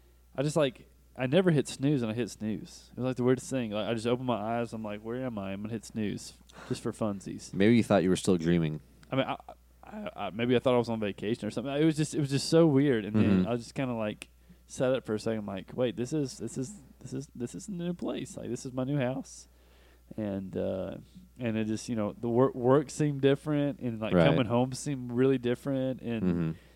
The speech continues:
Speaker 1: and just, like, being here. And then we went to, uh, to, to Ashley's, uh, family's house and had dinner for her birthday and stuff. And so that was, uh, a-, again, like, you just, I, I just wanna turn the other direction back towards the old house. And it's just,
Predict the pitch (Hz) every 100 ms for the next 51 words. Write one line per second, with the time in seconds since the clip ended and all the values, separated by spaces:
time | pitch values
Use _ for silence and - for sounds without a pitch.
0 | _ 117 107 107 - - 101 90 - _
1 | _ 123 127 120 117 113 113 113 107 107
2 | 104 110 107 107 110 - - 113 104 101
3 | 101 - - - - - 110 - 104 113
4 | 120 110 104 107 - - _ - _ -
5 | - 92 - 110 107 101 - 101 101 -
6 | - 98 98 - - _ _ _ _ _
7 | _ - 135 120 117 117 110 110 101 107
8 | - 107 107 107 - 110 113 117 110 117
9 | 113 110 107 - _ - - _ - 101
10 | - 123 - 123 127 139 127 113 110 101
11 | 120 110 - 123 117 123 113 - 131 127
12 | 113 135 131 123 117 123 131 117 123 123
13 | - 117 117 107 123 113 110 123 113 101
14 | 101 - 139 135 156